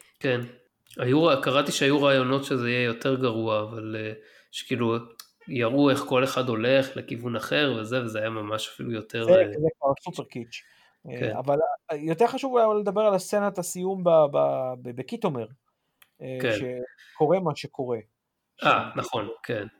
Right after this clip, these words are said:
Speaker 2: אה,
Speaker 1: אתה מתכוון לתוספת של הדירקטורס קאט?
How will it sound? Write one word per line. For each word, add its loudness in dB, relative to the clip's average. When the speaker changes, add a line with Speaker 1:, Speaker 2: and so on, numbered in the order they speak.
Speaker 2:
אה, -12
Speaker 1:
אתה 0
מתכוון 2
לתוספת 2
של -2
הדירקטורס 0
קאט? -10